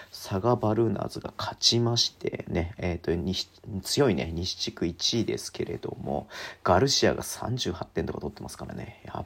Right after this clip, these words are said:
ぱりすごいなと。えー、佐賀ここに来て、えー、今リーグ、まあ、そっか、あの、アルティーリと同じか、えー、ね、勝率っていうことなんで、すごいっすね。はい。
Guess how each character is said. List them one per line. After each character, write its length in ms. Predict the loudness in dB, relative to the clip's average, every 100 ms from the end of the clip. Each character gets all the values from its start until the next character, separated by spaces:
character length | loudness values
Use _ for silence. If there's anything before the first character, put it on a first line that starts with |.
| -6 0
ぱ 120 | 2
り 240 | 2 -2 -12 -10 -10 -12
す 280 | -10 0 6
ご 180 | 8 8
い 40 |
な 160 | 6 -2
と。 240 | -2 -4 -6 -4
え 320 | 2 4 4 2
ー、 0 |
佐 280 | 2 2 2
賀 100 | 0
こ 140 | -2
こ 160 | 0 0
に 120 | 0
来 120 | -4
て、 300 | -6 -6 -6 -6
え 180 | -2 0
ー、 20 |
今 160 | 0 2
リ 240 | 4 4
ー 20 |
グ、 280 | 2 0 -2 -10 -10
ま 360 | -6 0 2 2
あ、 40 |
そ 80 | 0
っ 20 |
か、 160 | -2 0
あ 80 | 2
の、 180 | 2 4
ア 60 |
ル 60 | 4
テ 120 | 4
ィ 20 |
ー 20 | 4
リ 80 |
と 100 | 2
同 120 | -4 -4
じ 180 | -4
か、 300 | -2 -4 -4 -6
え 220 | -6 -4
ー、 20 |
ね、 60 | -4
勝 240 | -2 -2
率 260 | -4 -4 -8
っ 20 |
て 180 | -4 -6
い 20 |
う 40 | -4
こ 100 | -6
と 100 | -6
な 120 | -10
ん 80 | -10
で、 200 | -10 -10
す 160 | -8
ご 160 | -4 -4
い 40 |
っ 20 |
す 320 | -4 -12 -14 -10
ね。 180 | -8 -4
は 100 | -2
い。 140 | -2